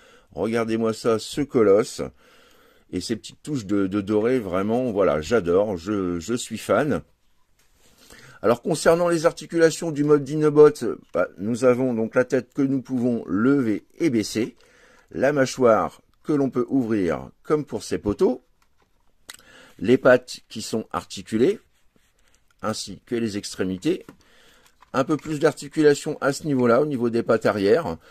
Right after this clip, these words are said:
Alors j'ai moins ce jour par contre qu'il y a, vous voyez, quand on, voilà, quand on manipule, euh, la partie, euh, la partie inférieure de la patte, on a un jour, euh, voilà, pas très très joli.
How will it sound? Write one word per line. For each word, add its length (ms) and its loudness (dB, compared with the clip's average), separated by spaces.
Alors 180 2
j'ai 160 -4
moins 220 -6
ce 180 -4
jour 240 -4
par 200 -6
contre 360 -6
qu'il 240 -6
y 80 2
a, 60 2
vous 60 2
voyez, 280 -2
quand 240 -8
on, 440 -2
voilà, 200 2
quand 220 -10
on 60 -4
manipule, 760 -2
euh, 580 0
la 160 0
partie, 500 -4
euh, 260 4
la 140 2
partie 380 -8
inférieure 480 -2
de 80 0
la 140 6
patte, 380 2
on 180 -4
a 60 0
un 320 0
jour, 360 -2
euh, 140 2
voilà, 260 0
pas 240 -6
très 200 -8
très 200 -4
joli. 360 -2